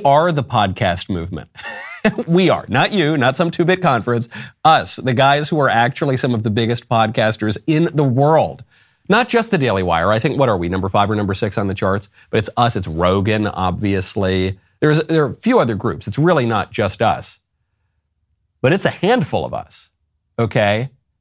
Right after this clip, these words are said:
We're the ones doing it. And by the way, the big podcasters skew disproportionately to the right, or at least anti-leftist. Joe Rogan's not on the right,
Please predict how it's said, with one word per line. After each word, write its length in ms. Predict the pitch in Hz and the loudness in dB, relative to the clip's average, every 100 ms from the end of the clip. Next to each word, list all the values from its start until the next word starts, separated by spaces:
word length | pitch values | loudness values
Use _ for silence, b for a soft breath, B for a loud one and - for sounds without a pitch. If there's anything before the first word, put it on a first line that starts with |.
| _ _ _ _ _ _ _ | _ _ _ _ _ _ _
We're 160 | 113 185 | 0 2
the 60 | |
ones 240 | 196 185 160 | 2 2 0
doing 160 | 254 | 0
it. 140 | 156 - | 0 0
And 260 | 170 180 180 B | 0 0 -4 B
by 160 | - 226 | 0 2
the 80 | 240 | 2
way, 240 | 262 151 | 2 2
the 100 | 110 | 0
big 180 | 123 175 | -2 0
podcasters 840 | 175 165 175 208 214 - 208 - - | 2 2 2 0 0 -2 -4 -4 -8
skew 380 | - - 190 | -6 0 2
disproportionately 1000 | 160 131 175 - 196 180 180 - 160 143 | 2 0 -2 -2 -2 0 0 0 -2 -2
to 120 | 135 120 | -2 -2
the 80 | |
right, 280 | 110 147 95 - | 2 2 0 -2
or 100 | 127 | -2
at 60 | |
least 260 | 156 202 - - | 0 -2 -2 -2
anti-leftist. 880 | 143 135 113 98 101 101 - - - B B | 0 2 0 2 0 -2 -10 -14 -20 B B
Joe 180 | 170 165 | 2 4
Rogan's 400 | 165 151 143 120 | 4 2 0 0
not 180 | 120 | 0
on 100 | 117 | 0
the 80 | 107 | -2
right, 340 | 87 92 73 | 0 0 0